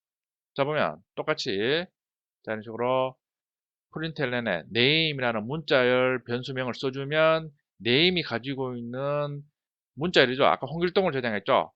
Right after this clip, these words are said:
그러니까 홍길동이 출력이 된다 이거죠. 자, 변수의 값은 언제든지 대입 연산자를 이용해서 바꿀 수 있습니다. 자, 우리가 프로그래밍 중에 변수의 값에,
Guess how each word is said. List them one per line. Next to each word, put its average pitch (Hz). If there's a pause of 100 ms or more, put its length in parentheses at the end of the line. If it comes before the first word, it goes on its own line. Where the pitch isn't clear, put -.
그러니까 139
홍길동이 131
출력이 117
된다 95
이거죠. - (2000)
자, 117 (540)
변수의 190
값은 147
언제든지 160
대입 143
연산자를 143
이용해서 120
바꿀 160
수 110
있습니다. 95 (760)
자, 147
우리가 143
프로그래밍 175
중에 113 (500)
변수의 165
값에, 107